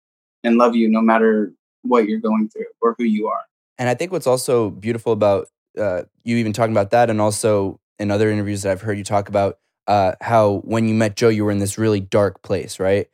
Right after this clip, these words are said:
Speaker 2: And you've talked about, uh, dealing with substance abuse and,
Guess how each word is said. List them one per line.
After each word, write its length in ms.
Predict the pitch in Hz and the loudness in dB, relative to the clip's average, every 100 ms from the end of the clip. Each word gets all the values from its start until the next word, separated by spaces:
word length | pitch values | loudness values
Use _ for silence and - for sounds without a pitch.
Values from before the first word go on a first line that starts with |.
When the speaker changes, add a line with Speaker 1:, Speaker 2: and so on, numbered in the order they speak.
| _ _ | _ _
Speaker 2:
And 120 | 101 | -6
you've 100 | 101 | 0
talked 260 | 113 107 110 | 2 2 0
about, 380 | 104 101 98 - | 2 2 0 -2
uh, 320 | 101 101 95 | 0 0 0
dealing 320 | 95 107 101 | -4 -4 -4
with 120 | 95 - | -6 0
substance 460 | 131 117 120 110 | 2 2 -2 -6
abuse 480 | 113 110 113 107 - 98 | -4 -2 -2 -4 -6 -6
and, 300 | 98 92 | -4 -4